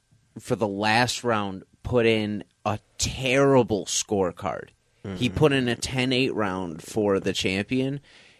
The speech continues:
Speaker 1: So it was a fight that Valentina should have won. But instead, because of that one horrible scoring of that round,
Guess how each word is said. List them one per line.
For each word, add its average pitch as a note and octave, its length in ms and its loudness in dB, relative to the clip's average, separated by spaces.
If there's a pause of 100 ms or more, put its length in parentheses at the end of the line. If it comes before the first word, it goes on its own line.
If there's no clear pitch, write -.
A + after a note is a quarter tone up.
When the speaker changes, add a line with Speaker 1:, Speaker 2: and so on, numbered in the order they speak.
(200)
Speaker 1:
So C3+ 220 4
it B2 40 0
was B2 120 0
a B2+ 80 4
fight C3+ 320 4
that D#3 140 4
Valentina A2+ 560 0
should A2 360 2
have G#2 160 0
won. F#2+ 480 -6 (380)
But B2 140 4
instead, A#2+ 580 2
because A2 340 -2
of A#2 140 0
that G2 320 2
one F2+ 400 2
horrible G2 720 0
scoring F2 560 0
of F#2 140 -4
that E2+ 240 0
round, E2+ 440 -4